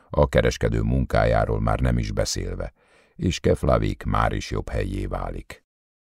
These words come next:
Senki sem jár a Hafnargatán, de néhány autó elhajt Ari mellett.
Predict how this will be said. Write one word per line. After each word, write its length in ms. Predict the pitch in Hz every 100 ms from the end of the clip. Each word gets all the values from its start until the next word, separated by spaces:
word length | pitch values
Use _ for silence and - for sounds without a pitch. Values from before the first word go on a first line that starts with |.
| _
Senki 400 | - 67 65 -
sem 220 | - 65
jár 220 | 64 62
a 80 | 65
Hafnargatán, 920 | 57 - 57 57 57 - 50 50 50 _
de 220 | 65 65
néhány 460 | 69 73 64 60 -
autó 520 | 65 69 65 62 62
elhajt 420 | 71 60 55 53
Ari 240 | - 55 57
mellett. 600 | 53 52 50 - -